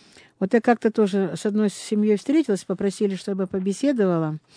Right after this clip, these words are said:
Вот, э, м, глава семейства, ему тридцать лет. Он вырос в такой семье, где была,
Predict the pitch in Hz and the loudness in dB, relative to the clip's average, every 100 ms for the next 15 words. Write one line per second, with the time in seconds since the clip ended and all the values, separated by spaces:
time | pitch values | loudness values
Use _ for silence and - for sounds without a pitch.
0 | - - _ 220 190 208 208 202 202 196 | -20 -20 _ -4 0 2 2 2 4 4
1 | 190 190 170 170 185 208 175 175 175 170 | 2 0 -4 -8 -10 -10 -10 -10 -10 -10
2 | 175 190 226 277 - 220 214 - 233 214 | -2 0 2 2 2 2 2 2 0 2
3 | 196 180 - 190 311 330 _ _ _ _ | 2 0 -2 -2 -2 -2 _ _ _ _
4 | _ _ _ _ _ _ - 196 220 202 | _ _ _ _ _ _ 0 2 4 2
5 | - 190 208 - 240 294 294 196 196 196 | 0 0 0 2 2 4 2 2 2 2
6 | 214 208 | 0 -2